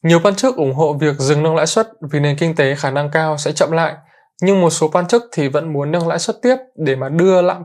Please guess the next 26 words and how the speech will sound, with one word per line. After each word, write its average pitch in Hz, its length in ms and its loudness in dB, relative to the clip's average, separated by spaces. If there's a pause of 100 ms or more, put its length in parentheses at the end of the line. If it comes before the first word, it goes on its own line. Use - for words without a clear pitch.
phát 233 260 0
nhanh 175 220 -4
chóng 147 360 -4
với 151 160 -2
target 175 380 0
là 139 140 0
hai 165 240 -2
phần 151 160 -4
trăm. 185 180 2 (1080)
Kết 247 100 4
luận 214 140 2
lại 180 300 2
thì 156 100 -6
các 208 180 2
quan 185 180 0
chức 247 160 0 (520)
sẽ - 260 0
dựa 180 320 4
vào 135 300 0
những 143 120 -8
cái 160 100 -2
dữ 180 160 0
liệu 196 280 0 (100)
về 139 180 0
kinh 160 180 -2
tế 151 320 2